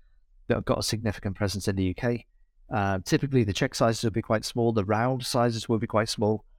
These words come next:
Um, so what we do with our syndicate, we, we invest in stuff that we,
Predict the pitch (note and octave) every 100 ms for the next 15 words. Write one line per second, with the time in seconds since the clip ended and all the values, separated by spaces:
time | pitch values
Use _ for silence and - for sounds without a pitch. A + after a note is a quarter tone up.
0 | - _ _ - G#2+ G2+ F#2+ F#2 C#3 D3
1 | C3+ B2 A2+ G#2+ F#2 A#2+ A#2 - A#2+ A2
2 | - C3+ D3+ D3+ B2+ A2 C#3+ - A2+ B2